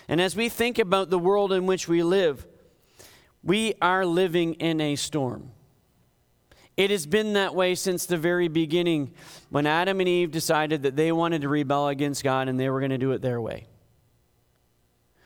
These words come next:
When God walks in the cool of the day with Adam, as he teaches him his commands, as he frees him to be able to tend and care for creation,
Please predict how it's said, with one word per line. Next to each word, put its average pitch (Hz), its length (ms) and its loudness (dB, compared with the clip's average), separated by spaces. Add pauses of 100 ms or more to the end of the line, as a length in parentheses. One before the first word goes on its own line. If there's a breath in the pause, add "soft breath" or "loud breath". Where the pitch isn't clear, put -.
(240 soft breath)
When 147 160 0
God 175 440 2 (220 loud breath)
walks 175 540 2
in 180 100 2
the 160 80 0
cool 185 340 2
of 175 60 -2
the 170 80 0
day 165 180 2
with 170 200 0
Adam, 151 480 0 (420 loud breath)
as 151 140 0
he 151 100 0
teaches 208 720 0
him 175 340 0 (400 soft breath)
his 165 220 0
commands, 170 520 0
as 156 140 0
he 147 180 0 (880 loud breath)
frees 226 600 0
him 165 320 2
to 160 140 -2
be 170 120 4
able 170 140 0
to 151 100 -2
tend 196 440 0
and 156 120 0
care 196 360 0
for 165 180 -4
creation, 160 880 -2